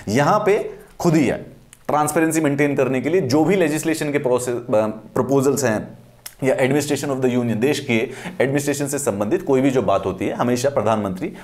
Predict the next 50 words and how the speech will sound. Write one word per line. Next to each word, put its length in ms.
president 400
को 80
बताते 340
हैं। 160
Constitution 500
में 120
obligation 580
दी 100
गई 120
है 60
प्रधानमंत्री 520
के 60
ऊपर। 280
अगर 140
जरूरत 340
पड़ती 300
है 100
तो 100
president 520
के 160
पास 240
ये 60
power 340
है, 220
President 360
के 60
पास 200
ये 60
power 300
है 60
कि 200
he 80
can 140
ask 240
for 140
any 260
such 180
information। 460
जरूरत 500
पड़ने 180
पर 60
वो 100
सारी 200
information 400
ले 140
भी 100
सकते 260
हैं। 160
And 120
then, 140